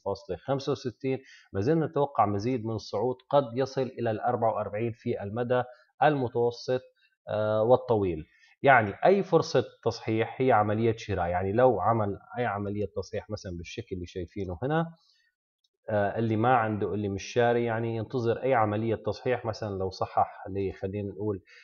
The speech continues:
ل ثلاثين، واحد وثلاثين، فيقوم بعملية الشراء ويصعد معاه يكمل في الصعود. إذا ننتظر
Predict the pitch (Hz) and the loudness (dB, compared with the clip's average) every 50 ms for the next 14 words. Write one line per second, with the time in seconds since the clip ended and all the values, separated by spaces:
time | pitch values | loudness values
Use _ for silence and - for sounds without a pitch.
0 | - - _ _ - 98 117 117 117 - 92 92 85 - 123 123 127 123 120 120 | -20 -20 _ _ -2 0 0 0 0 -2 -4 -4 -4 -4 -2 -2 0 2 2 2
1 | 113 - 110 107 104 - 110 104 107 107 - 120 117 120 117 - - _ _ _ | 2 2 0 -2 -2 -4 -4 -4 -4 -4 -4 -4 -4 -4 -6 -10 -18 _ _ _
2 | - 98 92 - - 139 143 135 120 110 107 117 117 113 117 113 117 - - 117 | -8 -8 -6 -4 -4 -2 -2 2 2 2 2 2 0 0 -2 -2 -4 -6 -6 -2
3 | 113 113 113 - - 98 104 110 107 - 110 101 101 95 104 98 98 98 104 104 | 2 2 2 2 2 -2 -4 -4 0 2 2 2 2 0 -2 -4 -2 -2 -2 -4
4 | 98 87 90 98 85 101 - - 110 101 98 - - 107 95 80 98 - - - | -6 -8 -10 -8 -8 -8 -8 -6 -6 -6 -6 -6 -6 -6 -6 -4 -6 -8 -6 -4
5 | 101 87 87 80 73 _ _ - _ _ - 113 110 110 110 104 104 101 95 - | -4 -2 -2 -4 -8 _ _ -20 _ _ -4 -4 -2 -2 -2 -2 -4 -4 -2 -2
6 | 117 110 123 120 110 107 | -2 2 2 0 0 0